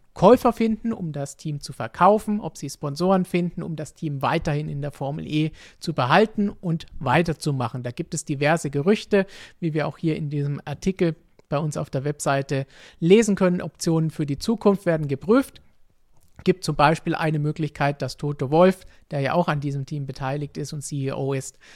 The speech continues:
dass er vielleicht das Team unter eigenem Namen, anderen Namen weiterführt, dass vielleicht Sponsoren mit einsteigen könnten,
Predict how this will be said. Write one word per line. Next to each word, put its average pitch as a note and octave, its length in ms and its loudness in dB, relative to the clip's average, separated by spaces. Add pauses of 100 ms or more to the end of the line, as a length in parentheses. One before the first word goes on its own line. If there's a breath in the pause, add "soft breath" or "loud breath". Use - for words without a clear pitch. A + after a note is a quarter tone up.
(120)
dass C#3 160 -6
er F#3+ 300 2
vielleicht D#3 420 -2
das D3 140 -10
Team D#3 260 -6 (440)
unter E3 240 -6
eigenem E3+ 380 2
Namen, D3 340 2
anderen D#3 380 0
Namen C#3 300 -2
weiterführt, C#3+ 600 -4 (240 loud breath)
dass C#3+ 160 -6
vielleicht C#3 320 -4
Sponsoren F3 800 0
mit D#3 180 -4
einsteigen D3+ 640 0
könnten, D3+ 480 -4